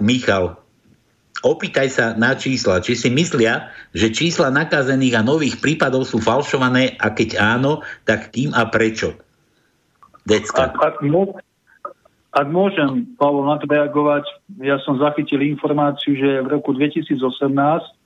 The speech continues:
Speaker 2: na Slovensku zomrelo viac ľudí, pardon, v roku dvetisíc devätnásť zomrelo na Slovensku viac ľudí, e, ako v roku dvetisícdvadsať zatiaľ. A ja pri tom roku dvetisícdvadsať tu už máme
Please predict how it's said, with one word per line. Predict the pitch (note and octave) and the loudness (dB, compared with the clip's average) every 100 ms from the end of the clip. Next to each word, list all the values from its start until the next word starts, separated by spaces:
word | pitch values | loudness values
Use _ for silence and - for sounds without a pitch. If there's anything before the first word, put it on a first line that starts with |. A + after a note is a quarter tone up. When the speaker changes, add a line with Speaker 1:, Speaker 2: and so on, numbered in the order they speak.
| _ _ _ | _ _ _
Speaker 2:
na | B2 B2 | 0 2
Slovensku | - D3 C#3+ C#3+ - | 2 2 0 -2 -4
zomrelo | C#3 C#3 C#3+ C#3+ | -2 2 2 2
viac | C#3 D3+ D3+ - | 2 0 0 -4
ľudí, | C3 C3+ C3+ D3+ C#3 B2 | -2 -2 0 -2 0 0
pardon, | D3 C#3+ | 2 0
v | C3 | -2
roku | C#3 C#3+ | -2 0
dvetisíc | C3 D#3 D#3+ - D3 C#3+ - _ _ _ _ _ - | 0 0 -2 0 0 0 -4 _ _ _ _ _ -2
devätnásť | B2 A#2+ D#3 E3 D3 B2+ A#2+ A#2+ | 0 2 2 2 0 0 -2 0
zomrelo | C3 C3+ C3+ | 0 0 0
na | |
Slovensku | C3 C#3+ C3+ C3 - C3 | 0 0 0 -4 -4 0
viac | C3+ C#3 C3+ - - | 2 0 -2 -6 -2
ľudí, | B2+ B2 C#3+ E3+ E3+ _ _ _ _ - | 0 2 2 0 -4 _ _ _ _ -2
e, | B2 C3 | 0 2
ako | C3 C#3 | 0 -2
v | C#3+ C#3 | -2 0
roku | |
dvetisícdvadsať | C#3 C#3+ C#3+ C#3+ C3+ B2 C3 C3 A#2 | 0 -2 -2 -6 -2 2 2 0 -4
zatiaľ. | A2 - A2+ G#2 - - | -4 -4 -6 -6 -8 -2
A | A#2 | 0
ja | |
pri | A#2 C3 | 0 0
tom | C#3 | 0
roku | C3+ C3 | 0 0
dvetisícdvadsať | C3+ C3+ C#3 B2 C3 C3 C3 | -2 -2 -4 0 0 0 -2
tu | C3+ | -2
už | B2+ | 0
máme | C3+ C3 C3 C3 | 2 2 2 0